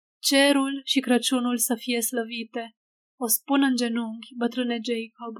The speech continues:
în genunchi.” Era atât de agitat și de înflăcărat de bunele sale intenții, că glasul lui dogit abia de-l mai asculta. Plânsese în hohote cumplite, în confruntarea cu duhul,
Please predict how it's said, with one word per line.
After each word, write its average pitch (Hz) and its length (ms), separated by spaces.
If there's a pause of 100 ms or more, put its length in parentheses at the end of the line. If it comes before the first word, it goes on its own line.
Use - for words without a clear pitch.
în 254 180
genunchi.” 240 640 (500)
Era 226 220
atât 220 240
de 285 80
agitat 269 580
și - 140
de 254 100
înflăcărat 254 680
de 254 100
bunele 277 320
sale 269 320
intenții, 247 840 (500)
că 277 60
glasul 262 500
lui 269 180
dogit 247 420 (100)
abia 233 380
de-l 226 180
mai 208 180
asculta. 214 680 (440)
Plânsese 262 540
în 254 120
hohote 240 500
cumplite, 233 840 (300)
în 233 280
confruntarea 247 720
cu 269 120
duhul, 226 680